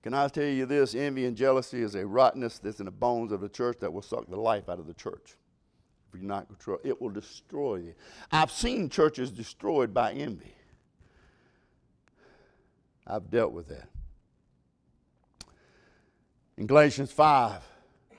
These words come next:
we love talking about the fruit of the spirits. Amen. Fruit of the Spirit, love, joy, peace, long-suffering, gentleness, goodness,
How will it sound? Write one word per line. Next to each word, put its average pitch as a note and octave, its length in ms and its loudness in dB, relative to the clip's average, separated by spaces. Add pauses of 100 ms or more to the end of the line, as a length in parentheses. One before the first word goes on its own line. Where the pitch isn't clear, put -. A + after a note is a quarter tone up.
(1600)
we D3+ 220 2
love F#3+ 580 12
talking F3 340 8
about D#3 260 4
the C#3 80 -8
fruit E3 340 4
of C3+ 60 0
the A2+ 100 0
spirits. A2+ 520 -2
Amen. C3+ 640 0 (2250)
Fruit C#3 240 6
of B2+ 60 2
the B2 80 0
Spirit, C3+ 480 0
love, C#3 400 6
joy, C#3 320 6
peace, - 680 0
long-suffering, C#3 680 2
gentleness, A#2 680 -4 (920)
goodness, B2+ 640 2